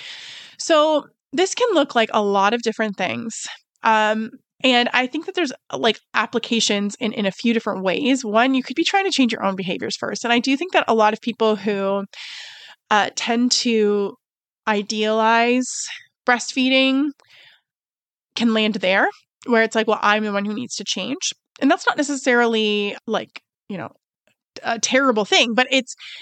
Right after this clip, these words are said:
it's starting with this external piece first. But for many of us, myself included, we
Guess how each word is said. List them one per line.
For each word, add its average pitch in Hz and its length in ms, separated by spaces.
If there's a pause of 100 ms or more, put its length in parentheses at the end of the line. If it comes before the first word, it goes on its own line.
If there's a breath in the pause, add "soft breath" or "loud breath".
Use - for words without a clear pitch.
it's 277 140
starting 370 260
with 330 120
this 254 180
external 302 720
piece - 340
first. - 560
But 262 120
for 339 160
many 370 500
of 190 100
us, 190 440 (120)
myself 233 380
included, 214 560 (380 loud breath)
we 269 180